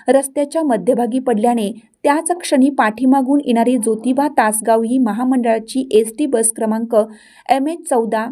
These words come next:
बीटी शून्य सहा दहा वरील चालकाला बस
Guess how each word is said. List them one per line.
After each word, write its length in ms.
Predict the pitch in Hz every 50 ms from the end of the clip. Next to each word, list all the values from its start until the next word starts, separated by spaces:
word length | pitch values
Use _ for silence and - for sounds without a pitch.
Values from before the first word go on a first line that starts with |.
| - -
बीटी 480 | 226 208 285 294 311 302 - 254 240 262 262
शून्य 380 | 262 - 285 262 269 285 311
सहा 340 | 302 - 285 247 214 220 233 220
दहा 300 | 208 240 226 208 185 - - _ _ _ _ _ _ _ _ -
वरील 300 | 226 262 262 269 269 302
चालकाला 720 | 277 - - 240 214 214 226 226 226 254 247 247 208 185 175 - - _ _ -
बस 280 | 220 269 302 320 -